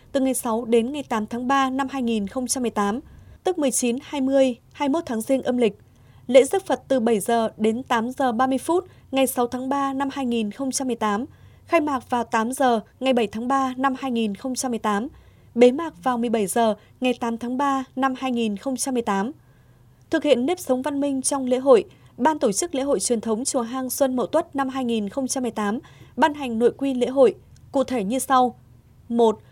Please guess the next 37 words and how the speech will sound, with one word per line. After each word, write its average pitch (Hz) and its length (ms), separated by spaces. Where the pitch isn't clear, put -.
nhân 311 200
dân 302 280
và 247 100
du 269 160
khách 330 280
đến 240 220
dự 277 220
lễ 220 140
hội 254 260
mặc 262 220
trang 294 220
phục 247 180
đẹp, 226 220
lịch 233 200
sự, 240 280
phù 277 180
hợp 262 260
với 240 200
thuần 262 240
phong 269 260
mỹ 247 180
tục, 247 220
thắp 330 200
hương, 269 300
đặt 254 240
tiền 240 180
công 254 220
đức, 339 160
tiền 226 160
lễ, 214 260
tiền 254 200
giọt 247 180
dầu 226 440
đúng 233 280
nơi 277 80
quy 269 140
định, 226 180